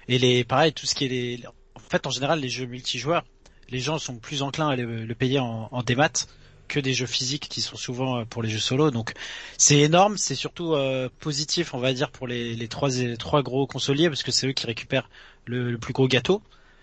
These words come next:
Et donc, ça leur permet d'avoir, euh, plus d'argent et on l'espère plus de risques après sur les, sur les I P qui, qui viennent.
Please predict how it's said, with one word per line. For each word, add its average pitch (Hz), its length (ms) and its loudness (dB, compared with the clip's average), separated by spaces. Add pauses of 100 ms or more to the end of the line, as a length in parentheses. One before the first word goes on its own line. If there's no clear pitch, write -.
(200)
Et 117 80 -2
donc, 127 220 -2
ça 123 160 4
leur 117 160 0
permet 131 300 0
d'avoir, 120 280 0
euh, 110 320 -6
plus 127 200 -10
d'argent 123 340 4
et - 20 2
on 123 80 -2
l'espère 123 380 -2
plus 131 220 -4
de 131 80 4
risques 143 260 0
après 135 260 -2
sur 127 160 -2
les, 110 220 -6
sur - 160 -2
les 117 200 0
I 117 60 -2
P 135 200 -8
qui, 107 360 -10
qui 123 140 -6
viennent. 170 260 4